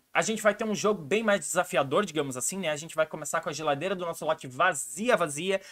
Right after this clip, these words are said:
e a gente só vai poder cozinhar aquilo que a gente produzia, ou que a gente ia na feirinha pra comprar. Gente, isso é um sonho de uma vida, né? Isso aí vai aprofundar a nossa gameplay de um jeito. A gente não, não só em relação a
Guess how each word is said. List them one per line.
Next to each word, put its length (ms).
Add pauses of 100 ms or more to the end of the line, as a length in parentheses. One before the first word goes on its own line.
(180)
e 80
a 100
gente 220
só 340
vai 160
poder 260
cozinhar 420
aquilo 200
que 80
a 60
gente 220 (100)
produzia, 640
ou 60
que 80
a 40
gente 220
ia 60
na 80
feirinha 440
pra 140
comprar. 400
Gente, 460
isso 340
é 80
um 100
sonho 480
de 60
uma 100
vida, 420 (360)
né? 300
Isso 240
aí 100
vai 160
aprofundar 560
a 40
nossa 260
gameplay 420
de 160
um 100
jeito. 420 (300)
A 140
gente 260
não, 300
não 260
só 220
em 100
relação 480
a 340